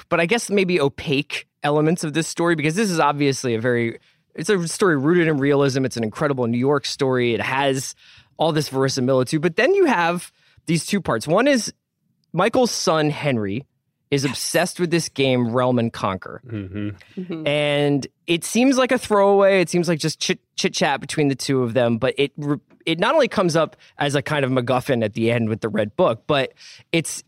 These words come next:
Speaker 1: it's repeatedly brought up. The themes of Realm and Conquer come up multiple times. And then I also wanted to ask you about the opening monologue and this idea of being reborn and what sounds like a, uh, a manic episode.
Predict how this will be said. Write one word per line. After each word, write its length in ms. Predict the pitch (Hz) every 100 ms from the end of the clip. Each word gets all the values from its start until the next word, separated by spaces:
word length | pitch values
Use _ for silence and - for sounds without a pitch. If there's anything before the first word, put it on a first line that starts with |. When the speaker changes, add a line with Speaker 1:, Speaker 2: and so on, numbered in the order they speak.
| -
Speaker 1:
it's 200 | 165 143
repeatedly 720 | 156 - - 262 262 196 190
brought 300 | 143 160 151
up. 140 | 135
The 100 | 131
themes 560 | - - 196 202 196 147
of 160 | 127 120
Realm 240 | 131 120
and 80 | 113
Conquer 380 | 143 131 117 113
come 360 | - 165 151
up 220 | 139 - 123
multiple 340 | - 127 104 120
times. 500 | 131 110 76 - - _ - - - -
And 100 | 170
then 80 | 226
I 60 | 214
also 320 | 220 403 -
wanted 220 | 277 240
to 120 | 233
ask 300 | 156 151 -
you 200 | 135 135 -
about 460 | 143 135 131 120 - _
the 200 | 139 156
opening 340 | 160 160 147 127
monologue 560 | 113 101 87 64 - - _ -
and 120 | 127
this 160 | 143 147
idea 540 | 143 127 139 139 131
of 260 | 131 131 -
being 300 | 143 135 113
reborn 720 | 131 127 110 117 110 90 - - - -
and 220 | 131 147
what 140 | 147 -
sounds 360 | 180 180 190
like 260 | 165 147 135
a, 320 | 135 127 120
uh, 440 | 117 113 110 110 104
a 80 |
manic 340 | 135 147 147 139
episode. 600 | 151 156 - 104 101